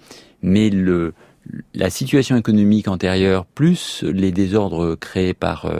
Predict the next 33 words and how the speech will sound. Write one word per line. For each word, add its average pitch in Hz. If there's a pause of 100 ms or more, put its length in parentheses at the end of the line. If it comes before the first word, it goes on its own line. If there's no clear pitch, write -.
la 78
Révolution, 80
et -
notamment 90
le 82
problème 87
du 80
paiement 95
à 87
l'échéance 82
des -
dettes, -
hein, 85
l'économie 85
française 87
fonctionne 82
beaucoup 87
à 92
crédit, 95
à -
cette -
époque -
comme 78
aujourd'hui, 85 (760)
euh, 90
vont 95
imposer, 107
euh, 113
de, 92
euh, 101 (480)
remettre 120
la 95
monnaie 90